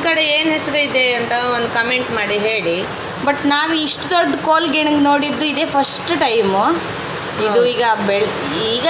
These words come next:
Speaker 2: ಸ್ವಲ್ಪ ನಾವು ಟೇಸ್ಟ್ ಮಾಡಿ ನೋಡ್ತು.
Speaker 1: ನೋಡಿ, ಗಾಳಿ ಮಳೆ ಸೌಂಡ್ ನೋಡಿ ನಮ್ ಕಡೆ.
Speaker 2: ತುಂಬ ಗಾಳಿ ಮಳೆ ಬರ್ತೈತೆ, ಅದಕ್ಕೆ ಅಷ್ಟು ಸೌಂಡ್ ಬರ್ತೈತೆ. ನೋಡಿ.
Speaker 1: ನೋಡಿ, ಅದು ಸಿಪ್ಪೆ ತೆಗಿತಾ ಇದ್ದಾರೆ.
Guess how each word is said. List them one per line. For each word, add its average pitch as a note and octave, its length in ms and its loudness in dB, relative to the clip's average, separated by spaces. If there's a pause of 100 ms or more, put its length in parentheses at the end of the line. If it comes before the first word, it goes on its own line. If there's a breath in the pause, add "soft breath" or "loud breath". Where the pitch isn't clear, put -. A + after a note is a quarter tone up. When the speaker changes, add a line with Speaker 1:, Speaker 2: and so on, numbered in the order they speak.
(120)
Speaker 2:
ಸ್ವಲ್ಪ D4 240 2 (100)
ನಾವು E4 180 2
ಟೇಸ್ಟ್ E4 320 0
ಮಾಡಿ F4 160 2 (120)
ನೋಡ್ತು. E4 420 2 (2000)
Speaker 1:
ನೋಡಿ, A#3+ 220 0 (120)
ಗಾಳಿ G3+ 220 2 (100)
ಮಳೆ A#3+ 220 0
ಸೌಂಡ್ A#3 240 0 (100)
ನೋಡಿ B3 240 2
ನಮ್ G#3+ 240 -2
ಕಡೆ. G#3+ 180 0 (680)
Speaker 2:
ತುಂಬ E4+ 180 0 (160)
ಗಾಳಿ D#4 200 2 (100)
ಮಳೆ D4 120 6 (100)
ಬರ್ತೈತೆ, C4+ 400 2
ಅದಕ್ಕೆ C4 340 -2
ಅಷ್ಟು D#4+ 320 -2
ಸೌಂಡ್ D#4 280 2
ಬರ್ತೈತೆ. C4+ 380 -2 (1600)
ನೋಡಿ. G3+ 220 2 (1200)
Speaker 1:
ನೋಡಿ, F#3+ 180 -4 (280)
ಅದು G#3 180 0
ಸಿಪ್ಪೆ A3 320 0
ತೆಗಿತಾ G3+ 400 0
ಇದ್ದಾರೆ. F3 300 0